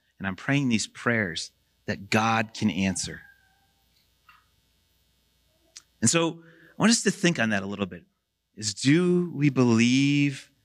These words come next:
that God answers prayer? Do we believe that this God,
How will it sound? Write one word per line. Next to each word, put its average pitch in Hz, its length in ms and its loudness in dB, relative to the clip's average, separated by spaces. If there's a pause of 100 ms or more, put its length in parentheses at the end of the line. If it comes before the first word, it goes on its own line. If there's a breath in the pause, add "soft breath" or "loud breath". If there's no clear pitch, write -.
(140)
that 98 200 -4
God 113 300 -2
answers 101 520 -6
prayer? - 440 -16 (1500)
Do 131 140 2
we 151 140 4
believe 147 760 4
that 131 160 -2
this 147 240 0
God, 107 560 -2